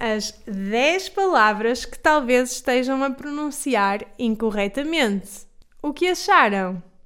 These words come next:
Se quiserem descobrir mais sobre a pronúncia do português, aconselho-vos a verem o meu curso European Portuguese Speech Course,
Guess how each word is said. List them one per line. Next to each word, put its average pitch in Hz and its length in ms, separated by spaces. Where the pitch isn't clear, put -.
Se - 280
quiserem 311 560
descobrir 330 520
mais 208 580
sobre 330 340
a 381 40
pronúncia 254 720
do 190 140
português, 220 1000
aconselho-vos 339 880
a 320 100
verem 269 500
o 277 40
meu 302 220
curso - 580
European 285 800
Portuguese 214 800
Speech - 500
Course, 190 560